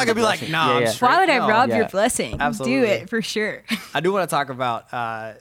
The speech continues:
Speaker 1: I do wanna talk about Gen Z a little bit, talk about TikTok. And I'm,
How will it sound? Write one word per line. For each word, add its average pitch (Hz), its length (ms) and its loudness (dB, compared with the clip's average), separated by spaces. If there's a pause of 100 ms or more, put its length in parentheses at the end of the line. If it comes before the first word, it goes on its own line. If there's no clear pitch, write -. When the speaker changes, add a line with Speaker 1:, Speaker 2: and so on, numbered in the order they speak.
(440)
Speaker 1:
I 127 100 -6
do 160 60 0
wanna 160 140 -4
talk 143 140 -6
about 123 180 -8
Gen 131 200 -10
Z 127 200 -8
a 117 60 -12
little 120 200 -8
bit, 120 320 -10
talk 135 180 -6
about 120 260 -10
TikTok. 123 500 -8 (240)
And 123 500 -8
I'm, 127 300 -6